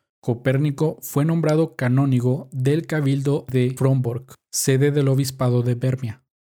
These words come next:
Pero Lucas, consciente de los talentos de su sobrino, optó por enviarlo a estudiar Derecho a Bolonia. El viaje a Italia, cuna de la cultura renacentista y donde la modernidad dialogaba con la antigüedad,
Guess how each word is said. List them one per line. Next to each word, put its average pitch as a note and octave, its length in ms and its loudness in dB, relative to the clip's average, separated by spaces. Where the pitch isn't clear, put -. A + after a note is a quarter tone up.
Pero B2 200 2
Lucas, C3+ 420 0
consciente D3 580 -2
de C#3+ 120 2
los D3+ 180 0
talentos D3+ 420 -2
de C3+ 120 0
su C3+ 160 -6
sobrino, B2+ 600 0
optó C3+ 380 -4
por E3 140 0
enviarlo B2+ 400 2
a C3 60 0
estudiar A#2+ 460 -2
Derecho B2 600 -4
a B2 120 -4
Bolonia. B2 580 0
El A#2+ 140 0
viaje C#3 280 2
a F3+ 60 4
Italia, C#3+ 600 0
cuna C#3 260 2
de D3+ 80 2
la C3 160 0
cultura B2+ 360 0
renacentista A#2 1120 -4
y C#3 100 0
donde B2 240 2
la A#2 160 0
modernidad C3+ 640 0
dialogaba C3 680 -2
con B2 160 -2
la B2 80 2
antigüedad, C3 600 0